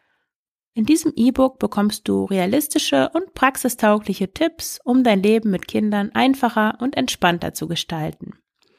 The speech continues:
Ob es um Spielsachen, Geschenke, Kleidung oder Essen geht. Die zahlreichen Ideen und Anregungen aus zehn Kapiteln kannst du sofort in die Praxis umsetzen.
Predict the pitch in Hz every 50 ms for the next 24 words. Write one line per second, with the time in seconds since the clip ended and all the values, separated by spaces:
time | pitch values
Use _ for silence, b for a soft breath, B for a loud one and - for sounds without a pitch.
0 | _ _ _ _ - - - 214 214 202 - - 180 170 - - - - 262 277
1 | 285 269 262 247 247 240 247 - 233 226 220 214 208 185 - - 226 226 226 233
2 | 240 233 - 220 214 214 208 208 b b b b b b b b b b b -
3 | - 254 269 294 285 277 277 269 269 - - 214 226 220 - - 190 - - 170
4 | 170 - - 170 170 - - - - _ _ _ _ _ _ _ _ _ - -
5 | - - 254 277 302 294 285 277 277 269 - 277 - - 165 - 190 214 226 226
6 | - - - - 214 226 233 240 233 226 208 214 214 208 208 208 220 226 - -
7 | 170 - - - 254 254 285 277 - 233 - - 214 220 220 226 220 214 214 220
8 | 226 226 - _ _ - - 202 196 - - 180 175 170 - - - 233 247 240
9 | - - 180 190 220 220 - - 190 185 - - - - - - 170 170 170 -
10 | - 85 - - - - 180 - -